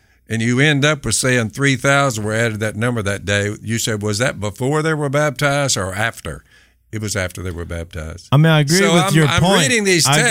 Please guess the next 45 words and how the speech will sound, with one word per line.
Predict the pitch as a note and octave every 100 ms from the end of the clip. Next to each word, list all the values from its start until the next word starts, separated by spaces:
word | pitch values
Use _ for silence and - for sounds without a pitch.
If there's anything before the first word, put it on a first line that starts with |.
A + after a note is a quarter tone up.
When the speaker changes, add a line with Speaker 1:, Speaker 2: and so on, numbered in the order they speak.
| G3+
Speaker 1:
texts, | G3+
and | E3+
I'm | F3+
Speaker 2:
I, | D#3+
Speaker 1:
saying, | G3+ F#3+ C3
Speaker 2:
uh, | A#2
Speaker 1:
what | A3+
is | C4 G#3+
the | C3+
problem | - G3+ F#3 G#2+
here? | E2+ G2 - _ _
Speaker 2:
Well, | - C3 E3+
the | D3
problem | - D3+ G3 E3
is, | C3+ C#3+ -
'cause | C#3 B2 A2+ -
I | B2
agree | A#2 B2+ E3+
with | C#3+
what | C#3 B2
you're | G#2+
saying, | - C#3+ D#3 A2 -
except | B2 - - F3+ E3+ G#2 - - - - - _ _ - - - _
your | A#2+ C3+ D3
response | B2+ - - E3+ E3+ A#2+
to | C#3
Ephesians | B2 - D#3+ D3 B2+ A2+
two | - C#3+
six | A2 E3+ F#3 B2+ A#2+
is | A2
just | - B2+ A2
saying, | B2+ B2+ A#2+ A2 F#2 - -
well, | A#2+
there's | B2 B2+ G#2
another | A2 C#3+ D#3
verse | A2 A2 G#2+
that | F2
says, | - A2+ G#2
"Save | C3+ D3+ C3
yourself." | G#2+ - G2+ E2+
There's | G2 F3+ F3+
nothing | D3+ F#3+ B3+ E4 C#4+
you | A3 A#3
can | G#3+ - G3+ G#3 E3+
do | C3+ F3 G#2 F2